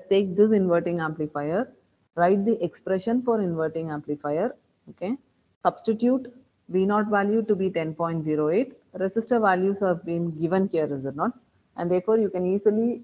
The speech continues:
identify what is the un-, only unknown input.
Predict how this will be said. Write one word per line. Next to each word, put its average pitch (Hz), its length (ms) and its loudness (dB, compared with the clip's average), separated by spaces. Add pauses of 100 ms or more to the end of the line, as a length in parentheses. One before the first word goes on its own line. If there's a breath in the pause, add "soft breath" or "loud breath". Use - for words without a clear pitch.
(160)
identify 190 500 0
what 180 240 2
is 180 120 0
the 180 100 2
un-, 165 300 -2
only 185 300 2
unknown 208 420 0 (160)
input. 208 440 2